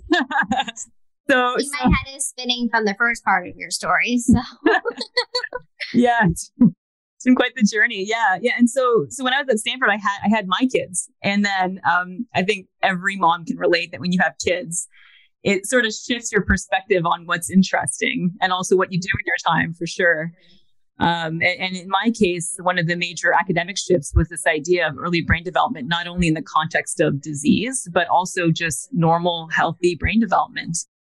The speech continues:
Speaker 1: and how these amazing children in front of me were, were developing and, and what was driving that to, to, to go optimally. Um, and that, that's sort of how Cerebelli came around. Um, I started to read more and more into the determinants of,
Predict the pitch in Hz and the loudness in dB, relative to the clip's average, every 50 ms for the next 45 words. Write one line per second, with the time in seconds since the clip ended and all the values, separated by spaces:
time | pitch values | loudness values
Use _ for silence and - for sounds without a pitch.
0 | _ _ _ _ _ - - 180 165 165 160 165 165 170 165 151 165 165 165 170 | _ _ _ _ _ -2 2 4 4 4 2 0 -4 -6 -6 -4 0 0 0 0
1 | 180 185 170 175 170 170 - - 165 175 180 175 170 160 147 - - 151 185 208 | 0 -4 -8 -10 -10 -8 -2 2 2 2 2 2 0 0 -2 0 2 4 4 4
2 | 190 165 143 131 143 151 151 165 151 151 147 156 165 160 170 151 - 160 160 175 | 4 4 0 -2 -4 -4 -2 0 0 0 2 0 -2 -2 -2 0 0 2 2 2
3 | 185 185 170 147 147 131 147 - - 156 151 147 156 - - 165 160 160 - - | 0 -2 -2 0 0 0 0 -2 -4 -8 -4 -2 -2 -2 0 0 -2 -2 -2 0
4 | 165 160 160 165 170 165 156 - 156 - - - 165 143 - - - - 160 151 | 0 0 2 0 -2 -2 -2 -2 -2 -2 -2 0 2 2 2 0 0 0 0 0
5 | - - 151 147 156 151 143 151 156 - - 180 160 175 165 - 151 165 165 165 | 0 -4 -4 -2 0 2 2 2 2 0 -4 -8 -6 -6 -6 -6 -4 -4 -4 -6
6 | _ _ _ _ _ _ _ _ _ _ _ _ _ - - 165 170 180 185 196 | _ _ _ _ _ _ _ _ _ _ _ _ _ -2 0 2 2 2 0 -2
7 | 202 - 190 214 208 - 233 226 220 196 180 180 165 165 - - 175 170 170 165 | -4 -4 -6 -6 -4 -2 -2 2 2 4 4 4 2 0 -4 -2 0 0 2 2
8 | 165 156 151 156 160 156 156 156 - - - - 170 165 156 151 156 156 165 190 | 0 -2 -2 -2 -4 -2 0 0 0 0 0 -2 0 0 0 0 2 2 2 2
9 | 175 156 160 - - - 156 156 156 151 151 147 156 165 165 214 - - 165 - | 2 0 -2 -6 -6 -4 -2 -2 -2 -2 -2 0 0 2 2 0 0 -2 -2 0
10 | 180 175 170 170 160 - - - 180 165 156 156 151 147 _ _ - - - - | 0 0 0 -2 -4 -8 -2 2 4 4 4 4 2 -4 _ _ -20 -20 -20 -20
11 | _ _ - 185 196 196 170 185 196 196 196 190 185 175 175 175 185 208 202 180 | _ _ 0 0 2 2 0 0 2 4 4 4 2 0 -2 -2 0 0 2 2
12 | 175 - 170 165 - 175 165 - - - 185 190 190 185 160 - 151 - - - | 0 0 -4 -4 -8 -8 -6 -4 0 0 0 2 2 0 -2 -4 -6 -8 -8 -2
13 | - - 156 156 151 143 | 0 0 0 0 -2 -6